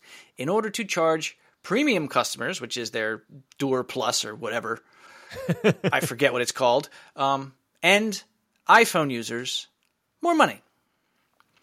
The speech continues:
Speaker 1: DoorDash has, of course, denied the allegations, saying that its pricing is, quote, "fair and transparent." This is a particularly amusing defense, considering that at the time of the complaint,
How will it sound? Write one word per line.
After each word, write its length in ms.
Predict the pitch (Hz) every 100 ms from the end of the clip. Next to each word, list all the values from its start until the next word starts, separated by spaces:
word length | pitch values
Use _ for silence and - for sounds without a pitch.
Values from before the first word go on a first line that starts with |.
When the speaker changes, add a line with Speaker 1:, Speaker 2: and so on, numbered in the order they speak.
| _ - - _ _ _ -
Speaker 1:
DoorDash 380 | 233 220 185 -
has, 160 | 175
of 80 | 151
course, 180 | 160 135
denied 360 | - 131 156
the 80 | 135
allegations, 640 | 120 123 226 233 226 196
saying 340 | - 165 156 147
that 120 | 127
its 120 | 127
pricing 360 | - 214 190 175
is, 300 | 135 139 -
quote, 320 | - 131 120
"fair 320 | - 120 110 110
and 120 | 110
transparent." 580 | 107 101 104 - 220 - - - - -
This 200 | 262 -
is 140 | 185
a 80 | 160
particularly 640 | 156 156 330 247 196 170 156
amusing 420 | 147 320 240 175
defense, 460 | 147 - 127 196 -
considering 560 | 156 330 320 226 220
that 220 | 156 165
at 140 | 151 -
the 60 |
time 300 | - - 311
of 120 | 311 233
the 80 |
complaint, 520 | 233 226 247 294 180